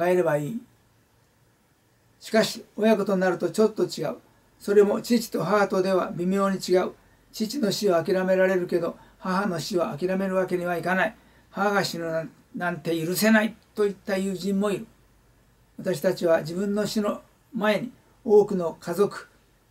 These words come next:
友人の死に立ち会う。死者、老いず、生者、老いゆく恨みから。菊池寛のこの句は、このことを言うの、言うのだろう。家で生まれ、家で死ぬ。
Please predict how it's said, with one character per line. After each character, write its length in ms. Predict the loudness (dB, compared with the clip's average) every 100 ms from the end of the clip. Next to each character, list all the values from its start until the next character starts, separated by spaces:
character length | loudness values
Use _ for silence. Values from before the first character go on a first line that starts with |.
| -8
友 180 | -4 -2
人 260 | -2 -2
の 120 | -2
死 160 | 0 4
に 80 | 4
立 200 | 2 -10
ち 140 | -8
会 80 | -8
う。 60 | -10 -20 _ _ _ _ _ _ _
死 160 | -2
者、 320 | 0 2 0 -4 _ _ -2
老 120 | 2
い 140 | 2
ず、 320 | 0 -6 -6 -10 _
生 400 | -14 0 4 4
者、 240 | 4 2 2
老 140 | -2
い 140 | 2
ゆ 100 | 2
く 320 | 2 0 -2 -4 -12
恨 200 | -6 -4
み 80 | -4
か 140 | -4 -6
ら。 140 | -6 _ _ _ _ _ _ _ _
菊 200 | -8 -6
池 140 | -4
寛 200 | -2 -2
の 140 | -2 -4
こ 80 | -4
の 100 | -4
句 120 | -4
は、 160 | -4 -8 _ _ -12
こ 80 | -8
の 100 | -4
こ 120 | -2
と 160 | 2
を 140 | 2 0
言 180 | -2 -2
う 20 |
の、 140 | -2 -6
言 100 | -8 -8
う 100 | -4
の 120 | -2
だ 120 | -2
ろ 180 | -4 -10 _ _ _ _ -6
う。 60 |
家 80 | -2
で 140 | 2 2
生 80 |
ま 140 | 4 2
れ、 180 | 2 -4
家 160 | -2 0
で 120 | 2
死 160 | 2 0
ぬ。 140 | -8